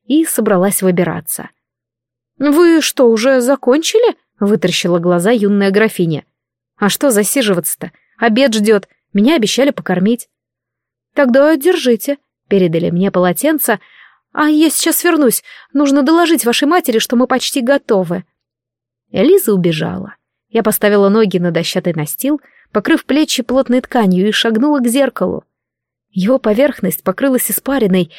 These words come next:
Я протянула руку и написала букву "А", как в детстве. Рядом ещё одну. Получилось "А плюс А".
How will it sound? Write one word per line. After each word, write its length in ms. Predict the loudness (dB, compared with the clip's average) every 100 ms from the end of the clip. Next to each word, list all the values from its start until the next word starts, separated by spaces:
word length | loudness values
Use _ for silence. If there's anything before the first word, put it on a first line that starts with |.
| -20 _
Я 160 | -4 0
протянула 480 | 0 0 2 4 4
руку 360 | 2 2 -2 -2 _ _ _ _
и 180 | -2 0
написала 680 | 0 -2 -4 0 2 2
букву 400 | 2 -2 -2 0
"А", 220 | 2 0 -6 _
как 200 | -2 -2
в 60 |
детстве. 600 | 0 0 -2 -4 -10 -12 _ _ _ _ -2
Рядом 440 | 2 2 2 0 -4 _
ещё 500 | -2 0 0 0 0
одну. 360 | 0 -6 -8 -10 _ _
Получилось 580 | -2 -2 0 0 0 -4 -8
"А 220 | -6 -6 -8 _ -4
плюс 400 | 0 0 -2 -6 -2
А". 280 | 0 0